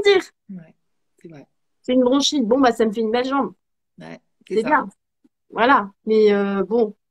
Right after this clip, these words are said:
Speaker 1: voilà. Et puis, on va te donner quelque chose pour les symptômes. Mais à aucun moment, tu vas avoir la conscience. Ça veut dire que les soins aujourd'hui, les actualités, les informations,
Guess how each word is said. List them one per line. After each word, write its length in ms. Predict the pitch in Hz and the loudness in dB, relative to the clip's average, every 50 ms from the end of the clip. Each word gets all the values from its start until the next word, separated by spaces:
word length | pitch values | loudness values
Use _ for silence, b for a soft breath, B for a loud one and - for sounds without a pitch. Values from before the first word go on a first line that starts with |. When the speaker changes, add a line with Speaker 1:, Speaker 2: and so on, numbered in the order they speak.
| _ _ | _ _
Speaker 1:
voilà. 340 | - 170 202 226 220 175 143 | -8 -4 0 0 0 2 0
Et 60 | 202 | -2
puis, 160 | 196 - 240 247 | -2 2 4 4
on 100 | 233 226 | 6 6
va 140 | 226 226 | 4 2
te 100 | 226 247 | 4 4
donner 380 | 233 208 220 226 233 240 240 220 | 4 4 6 4 4 4 2 2
quelque 320 | 220 208 196 196 214 208 | 2 0 0 2 0 0
chose 300 | 202 - 285 302 302 - | 0 0 -2 -4 -4 -6
pour 300 | - _ 226 240 254 262 - _ _ _ _ _ _ _ _ _ | -8 _ -4 -4 -4 -4 -8 _ _ _ _ _ _ _ _ _
les 140 | 214 240 | -2 0
symptômes. 520 | 226 - 294 294 285 277 - 339 330 285 226 | 2 2 2 2 2 2 2 2 4 4 4
Mais 60 | 208 | 6
à 140 | 190 196 208 208 | 6 6 6 4
aucun 360 | 202 - - - 311 311 302 | 4 0 -2 2 2 4 6
moment, 440 | 262 226 220 214 226 254 269 262 240 | 6 4 4 4 2 2 2 0 -2
tu 160 | - - 208 | -4 -10 -6
vas 140 | 185 190 202 | -2 0 0
avoir 160 | 233 226 220 | 2 2 2
la 100 | 190 185 | 0 -2
conscience. 560 | 185 - 254 254 254 - - 285 262 208 180 - | -2 -2 -2 -2 -2 -2 -2 -2 0 -2 0 -2
Ça 120 | - 196 | -4 -2
veut 100 | 190 202 | -2 -2
dire 320 | 202 208 233 247 240 - - | 0 2 0 0 0 0 -2
que 80 | 226 | 0
les 220 | 202 190 190 202 202 | 2 2 2 2 0
soins 400 | - - 294 320 349 330 311 285 | 0 -4 -2 0 0 0 2 0
aujourd'hui, 580 | 254 233 226 220 226 208 214 226 220 202 190 170 170 | 2 2 2 2 0 -2 -4 -2 -2 -2 -2 -2 -4
les 220 | 190 185 180 202 | -4 -2 2 2
actualités, 1040 | 294 339 - - - - 349 330 320 311 302 311 311 285 269 - 339 285 240 196 - | 0 0 0 -8 0 2 4 4 6 4 4 4 2 2 0 0 0 0 0 0 0
les 240 | - 190 202 196 180 | -2 -4 -4 0 0
informations, 880 | - 403 - - 359 330 320 285 285 302 311 - - - 320 302 254 | 0 0 0 0 -2 0 0 0 -2 -2 -2 -4 -8 -8 -4 -4 -4